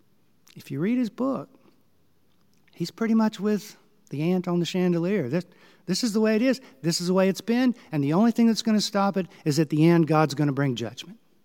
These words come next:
I like to think Amos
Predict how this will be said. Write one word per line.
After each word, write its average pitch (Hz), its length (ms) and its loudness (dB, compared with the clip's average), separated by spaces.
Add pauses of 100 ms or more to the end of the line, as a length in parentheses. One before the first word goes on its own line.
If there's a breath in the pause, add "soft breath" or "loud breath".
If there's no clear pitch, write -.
(3500)
I 127 80 -12
like 160 280 -6
to 135 80 -12
think 135 440 -6 (260)
Amos 127 580 -6